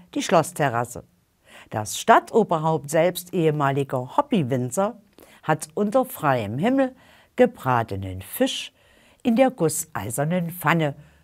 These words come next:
für den Weinadel zubereitet. Zum Schluss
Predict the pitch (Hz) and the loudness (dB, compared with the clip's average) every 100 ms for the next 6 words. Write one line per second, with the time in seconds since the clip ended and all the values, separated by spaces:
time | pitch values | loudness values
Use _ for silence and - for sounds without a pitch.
0 | _ - 226 302 269 143 151 160 - 147 | _ -2 0 2 2 4 6 4 0 -2
1 | 139 143 143 - _ - 180 156 139 131 | -2 -4 -10 -14 _ -2 0 0 0 -2
2 | 120 135 _ - _ _ _ _ _ _ | -4 -10 _ -20 _ _ _ _ _ _
3 | _ _ _ _ _ _ _ _ - - | _ _ _ _ _ _ _ _ -6 -2
4 | 196 - 302 - | -2 0 0 0